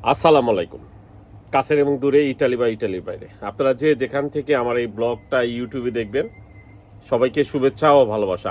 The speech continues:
আমি উজ্জ্বল, ইটালির রাজধানী রোম থেকে।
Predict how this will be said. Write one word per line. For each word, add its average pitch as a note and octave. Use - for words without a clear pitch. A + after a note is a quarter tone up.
আমি A2+
উজ্জ্বল, B2
ইটালির A#2+
রাজধানী G#2+
রোম A2
থেকে। F#2+